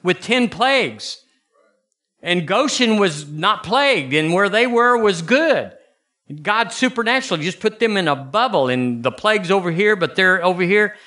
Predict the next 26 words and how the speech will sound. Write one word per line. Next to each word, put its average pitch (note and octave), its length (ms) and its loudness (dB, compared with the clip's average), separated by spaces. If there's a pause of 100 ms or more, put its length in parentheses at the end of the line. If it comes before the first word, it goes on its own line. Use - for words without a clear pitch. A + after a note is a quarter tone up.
(160)
So G3+ 260 0
it F3 60 -6
was D#3 200 -4
supernatural. B3+ 880 -2
They B2+ 120 -6
came D#3+ 300 0
out. B2+ 240 -2
The D3+ 60 -2
Red G3+ 280 2
Sea, C4+ 320 0 (280)
was C#3 180 -8
that E3 180 0
a F3+ 40 0
little F#3 200 0
bit? F#3+ 300 -4 (560)
Did C#3+ 160 -2
y'all F#3+ 140 2
see A3+ 220 -2
Charlton A3+ 420 0
Heston A#3 480 0
back A#3 220 0
there A#3 180 2
in A#3 100 0
the G#3+ 60 -2
Bible? A#3+ 520 2
<laughs> C3+ 40 -12